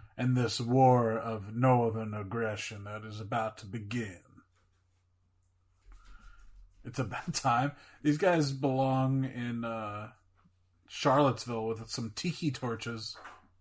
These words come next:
Ready to fight!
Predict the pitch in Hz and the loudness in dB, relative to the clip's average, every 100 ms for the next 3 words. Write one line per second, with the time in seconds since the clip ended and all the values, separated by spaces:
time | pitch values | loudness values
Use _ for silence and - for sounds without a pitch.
0 | _ _ _ _ _ _ _ _ _ - | _ _ _ _ _ _ _ _ _ -20
1 | - - - - - - - - - - | -20 -20 -20 -20 -20 -20 -20 -20 -8 0
2 | 311 392 427 440 320 - | 0 0 -2 -2 0 0